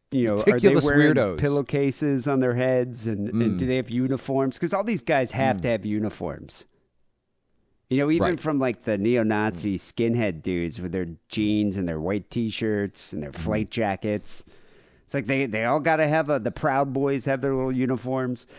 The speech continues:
Speaker 1: So I don't know what the Order wore, but I'm sure they had some kind of, uh,
Speaker 2: Mm.
Speaker 1: you know,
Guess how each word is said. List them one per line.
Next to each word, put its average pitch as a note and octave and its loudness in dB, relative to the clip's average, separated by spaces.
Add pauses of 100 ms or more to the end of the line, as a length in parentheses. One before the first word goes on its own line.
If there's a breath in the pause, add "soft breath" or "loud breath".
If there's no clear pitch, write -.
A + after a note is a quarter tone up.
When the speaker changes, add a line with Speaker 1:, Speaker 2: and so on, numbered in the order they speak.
Speaker 1:
So - -2
I - 2
don't F#3 0
know F3 4
what E3 2
the A#2+ -2
Order A2+ 0
wore, E2 -2
but F2 -4
I'm F#2+ -2
sure D3+ -2
they A#2 -2
had G2+ -2
some G2+ -4
kind F#2+ -2
of, D#2+ -6
uh, C#2+ -4
Speaker 2:
Mm. B1 -10 (480 soft breath)
Speaker 1:
you E2 -8
know, D2 -8